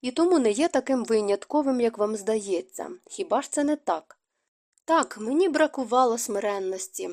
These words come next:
Мені здається, що я прагнув бути самим Господом, і в цьому був мій непростимий гріх. Я не можу простити себе, тож як я можу сподіватися на прощення небесне?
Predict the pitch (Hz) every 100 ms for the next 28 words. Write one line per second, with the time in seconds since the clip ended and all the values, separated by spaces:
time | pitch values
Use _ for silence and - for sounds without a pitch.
0 | - 233 226 202 202 220 240 202 208 202
1 | 202 - 233 226 202 196 202 240 208 -
2 | 208 226 240 285 247 - 196 180 185 185
3 | _ _ - 269 - 403 370 277 202 285
4 | 311 262 262 254 214 208 214 - 202 190
5 | 190 196 196 180 - - _ _ - 233
6 | 302 359 269 233 233 - 339 339 240 -
7 | 190 208 190 185 _ _ 220 180 247 233
8 | 208 214 226 226 - 214 202 262 302 247
9 | 240 214 208 - 202 220 208 214 226 220
10 | 185 175 - -